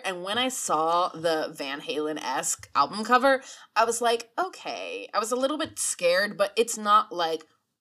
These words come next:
rock and roll. It's that, it's them, you know? It's them being their weird, nerdy selves, but arena rock, you really,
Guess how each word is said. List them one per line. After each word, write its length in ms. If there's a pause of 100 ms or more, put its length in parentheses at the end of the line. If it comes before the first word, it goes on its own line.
(440)
rock 380
and 100
roll. 460 (240)
It's 400 (220)
that, 340
it's 200
them, 480
you 160
know? 200
It's 160
them 300
being 340
their 360 (680)
weird, 380
nerdy 320
selves, 560
but 320 (180)
arena 340
rock, 480
you 100
really, 300